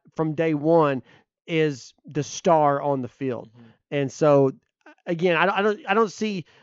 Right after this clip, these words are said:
Speaker 1: you, you stop, I don't see you stop recruiting him. Um, but that he's, he's there. And then the last guy I have is, uh, defensive side of the ball. Is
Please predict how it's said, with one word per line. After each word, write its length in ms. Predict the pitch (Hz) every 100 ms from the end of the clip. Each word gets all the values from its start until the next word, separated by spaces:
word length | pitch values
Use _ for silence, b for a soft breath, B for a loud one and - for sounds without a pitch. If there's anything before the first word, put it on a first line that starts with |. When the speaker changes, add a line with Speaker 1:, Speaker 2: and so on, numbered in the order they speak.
| b
Speaker 1:
you, 120 | 170
you 240 | 156 185 151
stop, 400 | - 202 185 - _ _
I 80 | 190
don't 100 | 220
see 140 | 240
you 120 | 196
stop 440 | 165 - 202 185 180
recruiting 500 | 160 151 - 170 156 127
him. 300 | 123 120 110 _ _ _ -
Um, 460 | 139 135 131 113 127 _ _
but 240 | 143 165 147
that 200 | 160 -
he's, 280 | 160 208 160
he's 320 | 165 196 151
there. 180 | 170 175
And 160 | 175
then 160 | 185 156 B -
the 80 | 190
last 260 | 247 262
guy 280 | 240 185 185
I 20 |
have 420 | 175 160 151 143 -
is, 400 | 165 151 131 -
uh, 380 | 151 143 170 160
defensive 420 | 196 190 170 160
side 180 | 165 147
of 40 |
the 60 | 135
ball. 320 | 151 147 147
Is 180 | 135